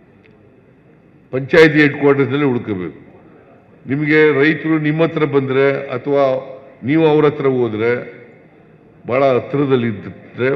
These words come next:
ಭಾಳ ಅನುಕೂಲ ಆಗ್ತದೆ ಅಂತಕ್ಕಂಥ ಮಾತುಗಳನ್ನ ಹೇಳಲಿಕ್ಕೆ ಬಯಸ್ತಾ ಇದ್ದೀನಿ. ದಯಮಾಡಿ ತಾಲೂಕು ಹೆಡ್ ಕ್ವಾರ್ಟರ್ಸ್‌ನಲ್ಲಿ ಪಂಚ್-, ಆ, ವಿಲೇಜ್ ಅಕೌಂಟೆಂಟ್ಗಳಿದ್ರೆ ತಾಲೂಕಿಗೆಲ್ಲ ಬರಬೇಕಾಗುತ್ತೆ. ಅವರು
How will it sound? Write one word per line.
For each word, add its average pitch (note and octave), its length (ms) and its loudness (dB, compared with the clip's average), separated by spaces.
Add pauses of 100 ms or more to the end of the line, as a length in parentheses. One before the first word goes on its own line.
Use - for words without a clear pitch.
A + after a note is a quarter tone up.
(120)
ಭಾಳ G#2 160 2
ಅನುಕೂಲ G2+ 720 -2
ಆಗ್ತದೆ F#2+ 560 2
ಅಂತಕ್ಕಂಥ E2 440 -8
ಮಾತುಗಳನ್ನ E2 640 -8
ಹೇಳಲಿಕ್ಕೆ D#2 540 -8
ಬಯಸ್ತಾ D2+ 500 -12
ಇದ್ದೀನಿ. - 240 -20 (1000)
ದಯಮಾಡಿ C3+ 480 0 (640)
ತಾಲೂಕು C3+ 280 -2
ಹೆಡ್ C3+ 200 -4
ಕ್ವಾರ್ಟರ್ಸ್‌ನಲ್ಲಿ B2+ 540 -6
ಪಂಚ್-, A2+ 280 -10 (800)
ಆ, A2+ 80 -6 (1080)
ವಿಲೇಜ್ C3 280 -2
ಅಕೌಂಟೆಂಟ್ಗಳಿದ್ರೆ A#2 1120 -6 (420)
ತಾಲೂಕಿಗೆಲ್ಲ C#3+ 480 -6
ಬರಬೇಕಾಗುತ್ತೆ. B2+ 800 -10
ಅವರು B2+ 300 -14